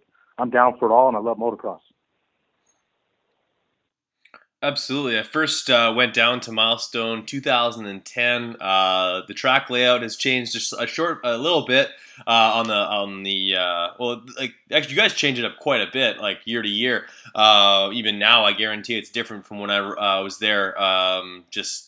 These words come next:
Speaker 2: couple, couple, three weeks, three or four weeks ago. Uh, the outdoor layout, uh, some of the features stay, like, kinda, there's that one tabletop by the fences that, that kinda stays there. Uh, but ne-, nevertheless, like, you've got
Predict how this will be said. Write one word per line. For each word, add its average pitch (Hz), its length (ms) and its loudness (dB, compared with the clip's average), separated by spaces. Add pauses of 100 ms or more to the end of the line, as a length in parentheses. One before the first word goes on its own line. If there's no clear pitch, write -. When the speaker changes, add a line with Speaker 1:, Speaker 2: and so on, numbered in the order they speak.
Speaker 2:
couple, 101 360 -6
couple, 95 440 -8 (100)
three 104 160 -8
weeks, 123 260 -6
three 113 160 -8
or 104 60 -4
four 104 160 -8
weeks 143 240 -6
ago. 95 240 -6 (400)
Uh, 98 360 4
the 101 120 0
outdoor 131 320 0
layout, 98 440 -2
uh, 95 200 2
some 143 180 -2
of 135 60 -6
the 113 80 -6
features 117 400 -6
stay, 110 420 0
like, 101 260 -6
kinda, 98 220 -4
there's 95 160 -6
that 92 200 -6
one 107 220 -8
tabletop 104 560 -2
by 104 120 2
the 98 100 -8
fences 101 420 -6
that, 95 120 -10 (120)
that 95 180 -10
kinda 104 180 -6
stays 101 260 -4
there. 95 200 -2 (380)
Uh, 101 320 4
but 113 160 -4
ne-, 135 200 -6
nevertheless, 131 640 0
like, 98 420 -4
you've 107 280 -6
got 98 280 0